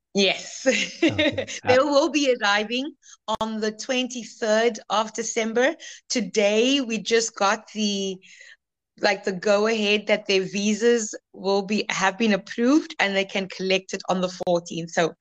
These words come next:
Speaker 1: God is good. <laughs> That's good news.
Speaker 2: All the time. All right. Now, so, you know, the, the church is having our, w-, right now we're planning on having our Christmas program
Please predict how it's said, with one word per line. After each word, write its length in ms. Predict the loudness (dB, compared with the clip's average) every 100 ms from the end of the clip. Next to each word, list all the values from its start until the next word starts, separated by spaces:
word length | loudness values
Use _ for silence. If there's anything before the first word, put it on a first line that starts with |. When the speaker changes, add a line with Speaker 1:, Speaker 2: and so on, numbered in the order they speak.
| -18 -20 _
Speaker 1:
God 220 | 2 2 2
is 100 | 0
good. 260 | 0 2
<laughs> 0 |
That's 340 | 0 0 -2 0
good 160 | -2
news. 140 | 0 0
Speaker 2:
All 260 | 4 6 4
the 80 |
time. 400 | 4 0 0 -4 -14 -18 -16 -18 _ _
All 80 | -4
right. 180 | -2 0
Now, 180 | 0 2 4
so, 300 | 4 4 0 _
you 100 | 2
know, 100 | 2 4
the, 240 | 2 2
the 100 | 0
church 380 | 2 4 4 2
is 100 | 0
having 400 | 2 2 0 -4 0
our, 360 | 2 2 -2 -10 _ _
w-, 180 | 2 4
right 220 | 4 4
now 180 | 4 4
we're 160 | 4
planning 680 | 0 -2 2 4 4 2 -4 -12 _ _ -4
on 140 | -2
having 300 | 0 0 0
our 140 | 0 0
Christmas 360 | 2 2 2 -4
program 520 | 0 0 0 -4 -8